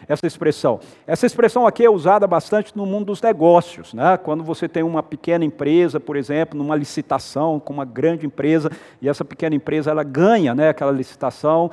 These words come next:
você fala que você teve um confronto aí, né, de Davi e Golias, e o Davi, né, derrubou,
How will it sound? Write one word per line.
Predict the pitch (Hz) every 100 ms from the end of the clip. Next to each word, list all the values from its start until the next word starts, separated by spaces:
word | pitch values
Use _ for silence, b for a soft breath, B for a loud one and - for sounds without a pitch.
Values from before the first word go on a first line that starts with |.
| B B
você | -
fala | 135 156
que | 156 165
você | 147 - 151
teve | 160 156 156
um |
confronto | 151 165 139 135 151 160 -
aí, | 123 139 151
né, | 135
de | 131 131
Davi | 127 123 147
e |
Golias, | 147 131 123 165 175 - - B B -
e | 135 151 151 135
o | 143
Davi, | 147 147 117 151 180
né, | 156 165 175 B B B
derrubou, | 101 143 196 139 170 185 - - -